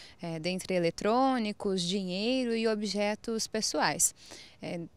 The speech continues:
foram repassadas pelas vítimas todas as características desses indivíduos, bem como que eles teriam levado também o carro da família, que seria um V W Golf,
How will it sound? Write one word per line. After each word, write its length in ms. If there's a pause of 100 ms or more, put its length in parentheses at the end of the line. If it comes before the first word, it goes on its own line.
foram 260
repassadas 640
pelas 320
vítimas 440
todas 280
as 100
características 960
desses 300
indivíduos, 640 (220)
bem 160
como 280
que 100
eles 120
teriam 280
levado 460
também 500
o 80
carro 380
da 120
família, 580
que 100
seria 480
um 40
V 160
W 380
Golf, 460